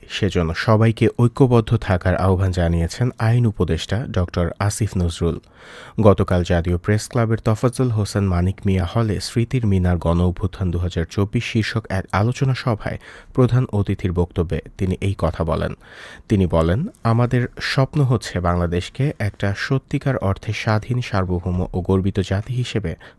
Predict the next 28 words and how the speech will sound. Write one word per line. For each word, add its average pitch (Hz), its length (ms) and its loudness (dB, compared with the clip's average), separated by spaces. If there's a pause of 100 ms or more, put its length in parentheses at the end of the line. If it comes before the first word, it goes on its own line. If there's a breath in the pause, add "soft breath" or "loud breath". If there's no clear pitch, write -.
গড়ে 92 240 4
তোলা। 78 300 -2 (380 loud breath)
যেই 131 200 6
লক্ষ্য 107 420 2
পূরণে 98 440 4
ছেলেরা 113 520 0
আত্মদান 123 460 0
করেছে, 131 320 0 (440 loud breath)
তা 101 160 2
অর্জনে 104 420 2
সকলকে 120 540 0 (140)
ঐক্যবদ্ধ 113 540 2
হয়ে 92 360 0 (260)
কাজ 101 240 -2
করতে 87 280 0
হবে।" 90 340 0 (360 loud breath)
আসিফ 151 340 2
নজরুল 139 300 4
বলেন, 92 320 4
"আমরা 104 220 2
যদি 95 260 0
নিজেরা 123 380 2
নিজেরা 120 360 2
কাদা 98 300 0
ছোড়াছুড়ি 92 540 0
করি, 117 300 0 (340 loud breath)
কুৎসা 147 380 2
রটাই, 80 320 0